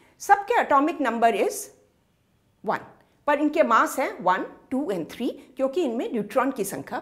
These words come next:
बढ़ती जा रही है। इनको हम कहते हैं आइसोटोप या समस्थानिक। ये समस्थानिक बड़े काम की चीज़ है बच्चों। जैसे न्यूक्लियर से जो बिजली बनती है, परमाणु से जो बिजली बनती है, उसमें यूरेनियम का आइसोटोप यूज़ किया जाता है।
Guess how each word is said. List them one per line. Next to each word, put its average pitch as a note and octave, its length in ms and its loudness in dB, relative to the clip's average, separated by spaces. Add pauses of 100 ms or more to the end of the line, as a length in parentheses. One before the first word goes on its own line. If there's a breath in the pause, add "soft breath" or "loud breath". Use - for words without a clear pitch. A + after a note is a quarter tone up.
बढ़ती D3+ 260 -8
जा - 140 -16
रही - 340 -20
है। - 100 -20 (840 soft breath)
इनको G4+ 220 4
हम D#4 160 2
कहते E3+ 320 -4
हैं D4+ 240 -6
आइसोटोप G#3 720 -2 (120)
या G3 120 -4
समस्थानिक। - 640 -10 (460 soft breath)
ये G4 120 2
समस्थानिक A#3+ 600 -2
बड़े F3+ 180 2
काम C4+ 200 0
की E4 140 -4
चीज़ E4+ 260 -6
है G4 60 -2
बच्चों। F4+ 360 -8 (500 loud breath)
जैसे C#4 560 0
न्यूक्लियर D#4 440 4
से F#4+ 180 0
जो C#4+ 100 2
बिजली G3 320 0
बनती D#3 320 -2
है, E3+ 120 0
परमाणु F#3+ 480 2
से E4+ 160 -2
जो C4 120 -2
बिजली F3 340 -4
बनती C#3 340 -6
है, F3+ 140 -4 (160 loud breath)
उसमें D4+ 320 -4
यूरेनियम A#3+ 640 2
का - 260 -4 (260 loud breath)
आइसोटोप G3+ 560 0
यूज़ F3 260 -8
किया B2+ 200 -10
जाता - 320 -16
है। - 200 -20